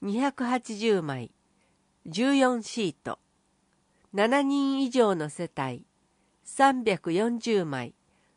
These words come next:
十七シート。粗大ゴミ専用シール。うぐいす色。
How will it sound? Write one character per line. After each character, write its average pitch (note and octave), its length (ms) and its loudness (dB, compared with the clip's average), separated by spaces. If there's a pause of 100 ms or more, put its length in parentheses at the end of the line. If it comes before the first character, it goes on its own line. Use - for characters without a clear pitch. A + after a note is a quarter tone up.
(220)
十 B3 280 2
七 A#3 280 2
シ G3+ 260 -8
ー C#3+ 140 -8
ト。 - 200 -12 (1400)
粗 A3+ 240 0
大 C#4 280 6
ゴ G3 120 2
ミ D3 200 -6
専 B3 360 0
用 A#3 240 2
シ F3+ 340 -6
ー B2+ 40 -6
ル。 - 180 -12 (1080)
う G#3 100 2
ぐ C4 180 4
い B3 80 -2
す - 200 -8
色。 G3 380 -4